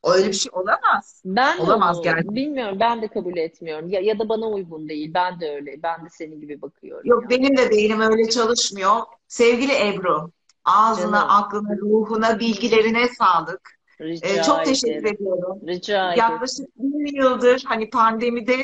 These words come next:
Speaker 1: biz ilk defa seninle böyle bir, çok komik
Speaker 2: Evet.
Speaker 1: benim için bu ama böyle bir canlı
Speaker 2: <laughs>
Speaker 1: yayında bir araya geldik. Ee, değerli Şam'dan Plus ekibi bizi bir araya getirdi. Çok mutluyum
Speaker 2: Sağ
Speaker 1: bunun için.
Speaker 2: olsunlar. Evet, teşekkür ederim.
Speaker 1: Ee, o zaman diyoruz ki bu yazı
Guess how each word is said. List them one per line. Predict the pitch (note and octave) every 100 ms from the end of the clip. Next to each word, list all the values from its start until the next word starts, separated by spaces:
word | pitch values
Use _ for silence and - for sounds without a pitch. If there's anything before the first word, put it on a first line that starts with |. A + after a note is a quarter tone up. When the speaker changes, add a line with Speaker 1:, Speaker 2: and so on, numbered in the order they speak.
| A#3
Speaker 1:
biz | B3 C4 -
ilk | E4+ -
defa | C#4+ C#4 A#3 A3+
seninle | B3 A3+ A3 G#3+
böyle | A3 G#3+ G#3+
bir, | G#3+
çok | C4+ C4+
komik | F#3+ F3 G#3+
Speaker 2:
Evet. | B3+ -
Speaker 1:
benim | G3 F#3+
için | G3 -
bu | G#3 C#4+
ama | C4 A#3+ -
böyle | A#3+ A#3 B3
bir | A#3
canlı | A3 G#3+ A3+ A#3
Speaker 2:
<laughs> |
Speaker 1:
yayında | A3 G#3+ A3 A3
bir | A#3
araya | A3+ G#3+
geldik. | G3+ G3+ G3+ G3 A3 C4 C4 - D4 C4+ -
Ee, | F3+
değerli | G3 G3+ G#3 A3 A3+
Şam'dan | G3+ G3+ G#3+ G#3+
Plus | G3+ G3+ G3+ -
ekibi | G#3 G3+ G#3
bizi | G3+ G3
bir | G3+
araya | G#3 G3+ F#3+
getirdi. | G3 F#3+ F3+
Çok | F#3 A3 G#3+
mutluyum | G3+ - A#3
Speaker 2:
Sağ | F3
Speaker 1:
bunun | F3+ F3
için. | E3 A#3
Speaker 2:
olsunlar. | D3 C#3+ -
Evet, | D#3+ D3+ D3+ _ -
teşekkür | D#3+ - D#3 -
ederim. | D#3 D3+ C#3+
Speaker 1:
Ee, | G3 G#3 G#3 G#3 G#3 G3+ -
o | A#3+ C4+
zaman | E4 E4 D#4+ D#4
diyoruz | D#4+ D#4+ G#4+
ki | - C4
bu | A#3
yazı | C#4+ C#4+ C4+ C#4+